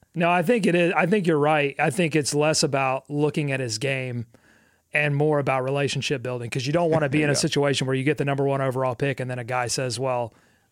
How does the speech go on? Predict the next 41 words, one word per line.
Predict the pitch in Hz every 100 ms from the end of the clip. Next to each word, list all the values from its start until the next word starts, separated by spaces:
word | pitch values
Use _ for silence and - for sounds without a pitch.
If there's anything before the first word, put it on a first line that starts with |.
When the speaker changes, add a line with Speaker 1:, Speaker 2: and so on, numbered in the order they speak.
| -
Speaker 1:
I | 135
don't | 139
wanna, | 139 127 -
I | 135
don't | 143 139
have | 135
any | 139
relationship | 139 135 131 127 127
with | 120
that | 123 120
team. | 135 120
I | 113
don't | 139
wanna | 123
play | 123 113
for | 123
that | 113
team." | - 120 120
And | 120
then | 127
you | 120
get | 123
a |
whole | 117 123 117
nother, | 120 117 113 - - - _ _
that | 156
would | 165
be, | 131 143
Speaker 2:
Right. | 131 120 _ _ _ - _ _ -
Speaker 1:
that | 165
would | 160
be | 156
a |
disaster, | 143 135 170 180 170
a | 143
debacle | 131 143 143 156 143 139 -
of | 143 135
epic | 151 139 143
proportions. | - 120 135 127 139 127 123
Speaker 2:
Oh, |
God. | -